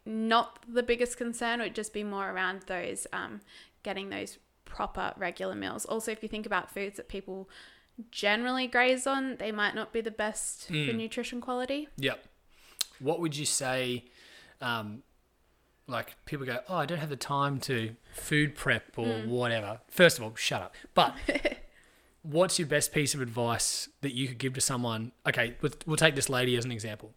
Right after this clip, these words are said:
Speaker 1: Mm.
Speaker 2: What would you go, "Right, here's something that you can do to make life easier for yourself"?
Speaker 1: Yeah, for me, I know this year I've had a lot less time than usual to do things like your food preparation.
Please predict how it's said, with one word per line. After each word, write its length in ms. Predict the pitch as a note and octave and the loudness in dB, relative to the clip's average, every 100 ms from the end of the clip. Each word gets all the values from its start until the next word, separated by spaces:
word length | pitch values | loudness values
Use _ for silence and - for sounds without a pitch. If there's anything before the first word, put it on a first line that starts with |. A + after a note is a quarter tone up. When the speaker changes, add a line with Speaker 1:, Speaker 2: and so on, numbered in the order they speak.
| - | -8
Speaker 1:
Mm. 320 | B3 A3+ A3 - - - - - - - | -6 -6 -10 -14 -10 -10 -10 -20 -20 0
Speaker 2:
What 200 | D#3 D#3 | 0 2
would 120 | C3 | 0
you 80 | C#3 | 6
go, 240 | B2+ B2 - | 6 6 4
"Right, 240 | C3+ A2+ - | 2 2 0
here's 300 | - D3 B2 | -2 2 4
something 260 | C3 B2 | 2 -2
that 80 | A#2 | -6
you 120 | A#2 | -6
can 160 | A#2+ A#2+ | -8 -6
do 260 | A#2 A2+ B2 - _ - | -4 -6 -8 -16 _ -8
to 100 | B2+ | -2
make 200 | A#2 - | -2 -2
life 180 | G#2+ | -6
easier 260 | A2+ G#2+ A#2 | -4 -6 -8
for 120 | - | -8
yourself"? 300 | A#2+ - - | -8 -8 -8
Speaker 1:
Yeah, 460 | A3 A3+ B3 A3 - - - - - | -2 6 8 8 4 -6 -16 -14 4
for 120 | B3 | 6
me, 520 | A#3 G#3+ F#3+ G#3+ E4+ - - - | 6 2 2 4 2 2 -4 -4
I 520 | G#3+ G3+ G3+ G3+ G3 G3+ | 2 2 2 -2 -4 -6
know 440 | G#3+ F#3+ F#3 F#3 | -6 -4 -2 -4
this 300 | F#3 F#3+ - | -4 -6 -4
year 140 | F#3 | 0
I've 120 | F3+ F#3+ | 0 0
had 220 | E3+ F3 - - - | -2 -4 -8 -14 -4
a 60 | A3 | 6
lot 180 | A3+ - | 6 8
less 240 | G3+ - | 2 2
time 220 | G#3+ G3 | 4 2
than 120 | F#3+ F#3 | 2 -2
usual 440 | F#3 F#3+ F#3+ F3+ | -4 -2 -2 -2
to 140 | - | -4
do 180 | - E3+ | -4 -8
things 340 | F3+ - F#3+ - | -8 -10 -10 -10
like 160 | - | -8
your 60 | - | -10
food 240 | - F#3+ | -8 -8
preparation. 720 | - G3 - - - G3 G3 | -6 -6 -4 -4 -4 -2 -2